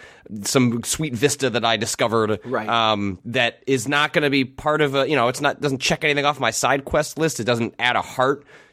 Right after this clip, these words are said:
Speaker 1: to, uh, to my repertoire, but the fact that a Zelda game, which became so, you know, I like Skyward Sword for various reasons, but its linearity was an, an extreme crutch, and it's like, it's part
Speaker 2: Yeah.
Speaker 1: of, I think, the whiplash for this game,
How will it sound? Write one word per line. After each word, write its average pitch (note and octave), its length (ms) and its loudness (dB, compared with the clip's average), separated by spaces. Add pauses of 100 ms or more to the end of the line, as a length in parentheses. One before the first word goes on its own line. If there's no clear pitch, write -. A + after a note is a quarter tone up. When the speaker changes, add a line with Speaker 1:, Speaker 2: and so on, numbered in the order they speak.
Speaker 1:
to, A#2 380 2
uh, F#2 420 2 (140)
to - 100 -10
my A2+ 80 4
repertoire, D3+ 520 2
but B2 400 0 (440)
the C#3 640 -4
fact D3+ 260 -2
that F3 100 2
a C#3+ 60 2
Zelda C3 380 0
game, B2+ 240 0
which A#2+ 160 0
became A#2+ 340 0
so, E3 640 0
you A2 140 0
know, G2 240 0 (220)
I F3 100 2
like E3+ 280 0
Skyward A2 420 0
Sword G2 440 0
for G2 600 -2
various G#2 360 0
reasons, G2+ 300 0
but G2+ 220 0 (260)
its A#2+ 160 -6
linearity B2+ 560 2
was F#2+ 200 0
an, F2+ 100 -4
an E2+ 140 -4
extreme C#3+ 360 0
crutch, - 460 -2
and G#2 100 -2
it's G2+ 140 -2
like, G2 180 0
it's G#2 180 -4
part B2+ 200 0
Speaker 2:
Yeah. A2+ 80 2
Speaker 1:
of, G#2 80 -2
I G#2+ 100 2
think, G#2+ 260 -2
the G#2 120 0
whiplash G2 540 -2
for G2 120 -6
this G#2+ 200 0
game, G#2+ 120 0